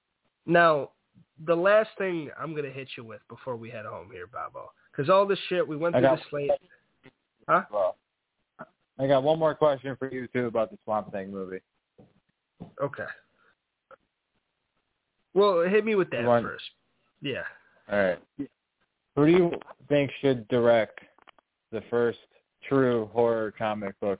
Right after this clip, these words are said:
Speaker 2: movie? Swamp Thing.
Speaker 1: James Wan.
Speaker 2: Yeah?
Speaker 1: He's already got Aquaman. He's the man behind The Conjuring, so many others.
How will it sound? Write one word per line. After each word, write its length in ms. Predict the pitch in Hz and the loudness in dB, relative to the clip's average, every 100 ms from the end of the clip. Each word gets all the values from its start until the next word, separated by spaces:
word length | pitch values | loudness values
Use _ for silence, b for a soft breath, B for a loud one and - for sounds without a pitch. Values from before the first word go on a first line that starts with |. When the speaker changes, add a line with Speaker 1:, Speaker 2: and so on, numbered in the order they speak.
| - | -4
Speaker 2:
movie? 400 | 92 85 80 - _ _ _ _ _ _ _ _ _ _ _ _ | -6 -4 -8 -10 _ _ _ _ _ _ _ _ _ _ _ _
Swamp 280 | 107 98 - | -2 -2 -2
Thing. 260 | 87 80 - - | -6 -6 -10 -4
Speaker 1:
James 320 | 143 143 127 | -2 -2 -4
Wan. 260 | 127 110 113 _ _ _ _ _ _ _ _ _ _ _ _ _ - _ _ _ _ _ _ _ _ _ _ _ _ _ _ _ _ _ _ _ _ | -8 -8 -12 _ _ _ _ _ _ _ _ _ _ _ _ _ -20 _ _ _ _ _ _ _ _ _ _ _ _ _ _ _ _ _ _ _ _
Speaker 2:
Yeah? 260 | 107 110 117 _ _ _ _ - _ | 4 4 4 _ _ _ _ -20 _
Speaker 1:
He's 180 | 156 151 | 0 4
already 220 | 170 185 | 4 2
got 220 | 190 185 | 2 2
Aquaman. 840 | 170 165 160 160 151 147 143 135 - | 2 0 -2 -6 -4 -4 -6 -8 -12
He's 200 | 139 135 | -12 -8
the 80 | 143 | -8
man 280 | 139 147 | -6 -4
behind 360 | 143 139 143 147 | -6 -4 -4 -6
The 40 | 135 | -8
Conjuring, 920 | - 143 147 135 135 143 139 139 131 b b b - - | -6 -4 -4 -6 -8 -6 -8 -12 -14 b b b -16 2
so 200 | 151 147 | 4 6
many 320 | 143 143 139 | 4 2 2
others. 440 | 127 127 123 123 | 0 0 -2 -4